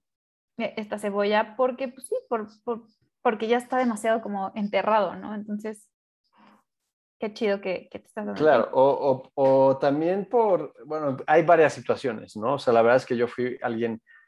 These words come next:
Speaker 2: Eh, muy, muy afortunado en el que me podía dar el lujo de estos cuestionamientos, ¿no? O sea, hay
Speaker 1: Sí.
Speaker 2: gente que,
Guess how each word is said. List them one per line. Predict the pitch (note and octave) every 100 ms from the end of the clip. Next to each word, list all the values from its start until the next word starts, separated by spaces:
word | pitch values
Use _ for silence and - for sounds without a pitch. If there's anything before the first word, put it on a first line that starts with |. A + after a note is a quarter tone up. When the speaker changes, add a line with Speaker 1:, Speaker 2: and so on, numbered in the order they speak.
| _ _ -
Speaker 2:
Eh, | B2 A2+
muy, | A2 A#2+ C3 D3 D3+ D3+
muy | C3+ C3+ C3+ C3+ C3 C3 B2+
afortunado | B2 B2 A#2 A#2+ A#2+ B2+ A#2 B2 - _
en | - G#2+
el | G#2+ G#2+ G#2 _
que | A#2 A2 A2
me | A#2+
podía | A2 A#2 A#2+ C#3+ D3
dar | C3 B2+
el | A#2+
lujo | B2 B2 A2 G2+
de | G2+
estos | G2+ A#2 -
cuestionamientos, | G#2+ - G#2 G2+ G2 G2 -
¿no? | A2 G#2+
O | B2
sea, | A2+
hay | G#2
Speaker 1:
Sí. | A#2+
Speaker 2:
gente | G#2+ A2
que, | - A2